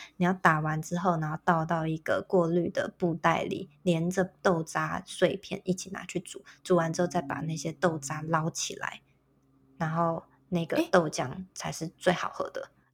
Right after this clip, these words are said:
Speaker 1: 而且我是用压力锅啦，还要慢慢的炖，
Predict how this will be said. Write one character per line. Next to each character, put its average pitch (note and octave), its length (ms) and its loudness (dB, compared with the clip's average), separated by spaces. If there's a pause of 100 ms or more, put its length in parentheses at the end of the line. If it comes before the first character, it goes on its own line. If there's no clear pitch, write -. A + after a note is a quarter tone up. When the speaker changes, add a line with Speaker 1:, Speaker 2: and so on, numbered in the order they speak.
(460)
Speaker 1:
而 G3+ 100 0
且 G3+ 360 6
我 F3 120 6
是 F#3 120 4
用 G#3 140 6
压 E3+ 180 6
力 E3+ 100 4
锅 F#2 300 2
啦， E2+ 180 2
还 E3+ 140 2
要 E3+ 80 4
慢 F3+ 180 6
慢 E3+ 260 0
的 - 280 -6 (180)
炖， F#3+ 320 4